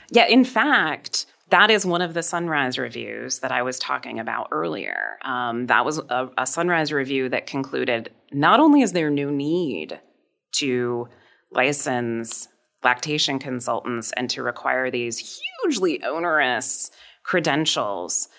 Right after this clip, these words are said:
uh, uh, exclusive to one group, the Legislative Review Council actually said it, it's a bad idea because it's going to limit access. It's actually going to reduce care for mothers and babies. So not only is it not needed,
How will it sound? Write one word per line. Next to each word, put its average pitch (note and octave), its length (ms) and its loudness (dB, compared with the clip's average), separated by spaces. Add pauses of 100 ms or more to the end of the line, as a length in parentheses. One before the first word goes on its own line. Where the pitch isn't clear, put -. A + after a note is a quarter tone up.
(240)
uh, A#2+ 560 2 (440)
uh, B2 280 2
exclusive E3+ 560 0
to D3 120 -10
one C3+ 320 0
group, B2+ 520 0
the B2+ 80 2
Legislative E3 600 2
Review D3+ 280 -2
Council D3 420 -4
actually C#3+ 440 0
said B2+ 360 0
it, - 300 -4
it's G#3+ 140 2
a A3 40 0
bad F#3 580 0
idea C#3+ 760 -2
because D3+ 420 -4
it's D3+ 140 -4
going C3+ 300 -2
to C3 160 -8
limit A#2 360 -2
access. F#2+ 580 -6
It's - 180 -8
actually C#3+ 340 0
going C3 220 -2
to B2+ 100 -12
reduce B2+ 600 -4
care F#2+ 480 -4
for - 180 -10
mothers E2+ 400 -8
and G2+ 160 -12
babies. - 600 -6 (320)
So - 120 -2
not E3 220 6
only D#3 520 4 (120)
is C#3+ 80 -2
it C#3 80 -2
not C3+ 200 2
needed, D3+ 640 4